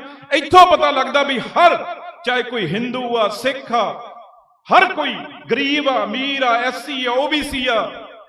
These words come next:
ਹਰ ਸ਼ਖਸ ਜਿਹੜਾ ਉਹ ਬੀਜੇਪੀ ਵੱਲ ਚੱਲ ਰਿਹਾ। ਮੈਂ ਇੱਕ ਗੱਲ ਕਹਿਣਾ, ਮੈਂ ਤਾਂ ਕਾਂਗਰਸ ਸੀ,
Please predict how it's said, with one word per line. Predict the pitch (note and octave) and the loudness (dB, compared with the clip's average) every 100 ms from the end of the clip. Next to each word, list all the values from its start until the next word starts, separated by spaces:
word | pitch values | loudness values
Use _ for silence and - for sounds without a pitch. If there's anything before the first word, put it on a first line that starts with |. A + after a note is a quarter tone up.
| _ _ B3+ | _ _ 0
ਹਰ | D4 C4+ | 0 0
ਸ਼ਖਸ | - A3 A3+ - | -6 -8 -8 -10
ਜਿਹੜਾ | F#3 G3 | -6 -2
ਉਹ | G3+ | -2
ਬੀਜੇਪੀ | F3 F3 E3 E3+ | -4 -10 -10 -10
ਵੱਲ | D3+ D3+ | -12 -12
ਚੱਲ | D#3 C#3 | -14 -16
ਰਿਹਾ। | D3 D3+ - _ _ _ _ C#3+ | -16 -18 -20 _ _ _ _ -6
ਮੈਂ | G#3+ C#4+ | 0 0
ਇੱਕ | C#4+ | 0
ਗੱਲ | D4+ C#4+ C#4+ | -2 -2 0
ਕਹਿਣਾ, | C4+ C#4 D4 A#3 - - - - - _ _ _ _ _ D#3 | 0 0 0 -2 -6 -14 -18 -20 -20 _ _ _ _ _ -6
ਮੈਂ | G3+ | -4
ਤਾਂ | A3 B3 | -2 -4
ਕਾਂਗਰਸ | A#3 A3+ B3 C4 - | -4 -2 0 -2 -4
ਸੀ, | G#3+ F3 | -10 -12